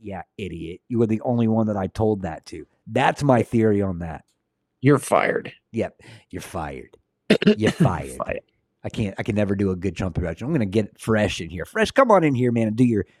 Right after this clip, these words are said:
Speaker 1: Trump impersonation. I can't tell the difference between him and Trump. And then finally, before a prayer, "As iron sharpens iron, so a friend sharpens a friend." Proverbs twenty-seven seventeen. And I've got loads of beautiful examples of my life just recently,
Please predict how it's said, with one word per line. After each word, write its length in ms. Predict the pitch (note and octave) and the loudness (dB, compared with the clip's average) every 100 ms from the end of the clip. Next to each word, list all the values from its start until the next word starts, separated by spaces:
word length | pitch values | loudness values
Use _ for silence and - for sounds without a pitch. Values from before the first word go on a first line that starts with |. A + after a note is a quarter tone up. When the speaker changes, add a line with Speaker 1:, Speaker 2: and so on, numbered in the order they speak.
| _ | _
Speaker 1:
Trump 220 | - A2+ | -4 -2
impersonation. 640 | G#2+ G#2+ G2 G#2 F#2 F2+ A2 | 0 0 0 -4 -8 -8 -8
I 80 | C3+ | -6
can't 260 | C#3+ C3 | -6 -6
tell 120 | - | -4
the 100 | A#2 | -4
difference 300 | G2 G#2+ G2 | -2 -4 -4
between 180 | - G2+ | -6 -6
him 140 | F#2 F2+ | -4 -6
and 120 | D#2+ | -8
Trump. 340 | - D2 - - _ _ _ _ _ | -14 -16 -18 -20 _ _ _ _ _
And 80 | C#3 | 2
then 120 | D3+ | 2
finally, 480 | C#3+ D#3+ D3 C#3+ C3 - _ | 4 2 4 2 0 -4 _
before 300 | B2 B2+ C#3 | -4 2 4
a 60 | A#2+ | 4
prayer, 400 | B2+ A2 A2 G#2+ _ _ - | 4 4 2 -2 _ _ -6
"As 140 | B2+ - | -4 2
iron 340 | D3 E3 E3 | 4 4 0
sharpens 480 | - E3 D#3 D#3+ C3+ - | 4 4 4 2 -2 -4
iron, 420 | C#3+ D3 D3 C#3+ | -2 -2 -2 -2
so 220 | C3+ A2+ | 0 0
a 60 | G2+ | 0
friend 340 | - C3+ C#3 | -4 -6 -4
sharpens 460 | C3 B2 - B2 A#2+ | 0 0 0 -4 -6
a 40 | |
friend." 380 | - F2 E2 E2 | -10 -16 -20 -8
Proverbs 460 | A2+ A2 G#2+ G2+ | -2 -2 -2 -10
twenty-seven 580 | - A#2 A#2+ - A2+ G#2+ | -10 -6 -6 -2 -4 -4
seventeen. 720 | - A2+ G#2+ G#2 A2+ A2 G#2+ - - - | -4 -4 -4 -8 -8 -4 -4 -8 -18 -4
And 100 | A2 | 0
I've 120 | A2+ | 2
got 300 | A#2+ A2+ G2+ - _ _ _ C3 | 4 4 2 -8 _ _ _ -2
loads 400 | A2+ A#2+ C3 A2 | 4 6 6 4
of 120 | G2 | 2
beautiful 400 | A2+ B2 B2 A2 | 4 4 2 -2
examples 560 | G2+ G#2 A2+ A2+ A2 | 0 0 0 2 0
of 80 | G2+ | 0
my 220 | G2+ A2 | -2 -2
life 300 | A2 A2 G#2+ F#2+ | 0 0 -2 -2
just 320 | A#2 A2 - | -2 -2 -2
recently, 800 | A#2 A2 A#2+ - G#2 - D#2+ _ | -6 -2 -2 -2 -10 -16 _ _